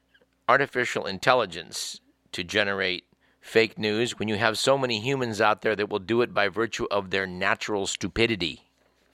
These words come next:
Have people in the tech industry gotten so dismissive of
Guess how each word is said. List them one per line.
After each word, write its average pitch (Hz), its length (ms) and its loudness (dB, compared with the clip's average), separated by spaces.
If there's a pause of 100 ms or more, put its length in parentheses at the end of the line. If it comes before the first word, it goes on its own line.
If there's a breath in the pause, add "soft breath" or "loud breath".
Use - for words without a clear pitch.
(200)
Have 143 240 2
people 370 200 0
in 262 80 -2
the 180 40 2
tech 147 240 4
industry 143 560 0
gotten 117 340 6
so 170 600 8
dismissive 131 760 2 (100)
of 98 160 4